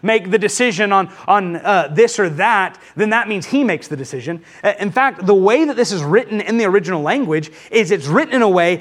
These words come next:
that w-, what the decision was made in heaven, and now we're recognizing this decision. But what's he talking about? Binding and loosing. He's talking about, uh, another way that the church proclaims the gospel,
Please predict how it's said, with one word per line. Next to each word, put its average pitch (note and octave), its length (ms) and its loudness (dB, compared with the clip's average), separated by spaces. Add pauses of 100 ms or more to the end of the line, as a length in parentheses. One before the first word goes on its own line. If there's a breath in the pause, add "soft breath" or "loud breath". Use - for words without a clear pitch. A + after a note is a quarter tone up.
(160 loud breath)
that G3+ 180 0
w-, F#3+ 160 -2
what G3 500 0 (140 loud breath)
the G3+ 80 4
decision C#4 460 4
was A#3+ 100 0
made G#3+ 180 4
in D#3 120 -2
heaven, D3 580 -2 (720 soft breath)
and G3+ 60 -2
now A3+ 120 4
we're A#3+ 140 6
recognizing G3+ 720 0
this F#3 160 -4
decision. D3 480 -4 (320 loud breath)
But A#3 100 4
what's C#4+ 160 2
he F4+ 60 2
talking C#4 320 0
about? E3 340 -2
Binding F3+ 880 2
and E3 460 0 (320 soft breath)
loosing. D#3 400 0 (1080)
He's G#3+ 120 0
talking B3+ 340 4
about, G3 240 2 (180 loud breath)
uh, G3 140 4
another A3 360 4
way F#3+ 380 6
that D#3+ 180 -4
the E3+ 60 2
church F#3+ 420 0
proclaims F3+ 540 -2
the C3+ 80 -8
gospel, C3+ 640 -2